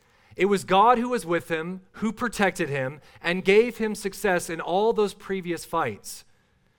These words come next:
This is the lesson that David uses to apply to his new challenge. "The Lord who delivered me from all that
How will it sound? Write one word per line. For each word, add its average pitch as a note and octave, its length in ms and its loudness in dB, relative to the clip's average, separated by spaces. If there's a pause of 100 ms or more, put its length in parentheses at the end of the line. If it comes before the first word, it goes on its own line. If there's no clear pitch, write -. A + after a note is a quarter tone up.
(320)
This F#3 220 -6
is A3 140 -6
the G3 120 0
lesson G#3+ 440 2
that F3 160 -2
David G3 440 2
uses F#3 420 -4
to F#3 180 0
apply F3+ 380 2
to F#3 200 -6
his F3 220 -2
new G#3+ 240 -2
challenge. C3 680 -6 (380)
"The D#3+ 140 -2
Lord G#3+ 420 6
who F#3+ 100 -4
delivered F#3+ 380 0
me G#3+ 140 0
from F#3+ 180 -6
all F#3+ 220 0
that F3+ 340 4